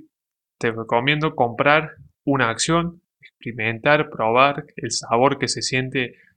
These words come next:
la, la compra-venta y el estar, digamos, aumentando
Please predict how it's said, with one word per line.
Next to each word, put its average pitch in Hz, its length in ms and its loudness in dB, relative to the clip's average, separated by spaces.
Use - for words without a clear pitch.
la, 127 200 -2
la 110 340 0
compra-venta 131 960 0
y 131 300 -6
el 117 140 -6
estar, 131 340 0
digamos, 123 400 -2
aumentando 127 800 -6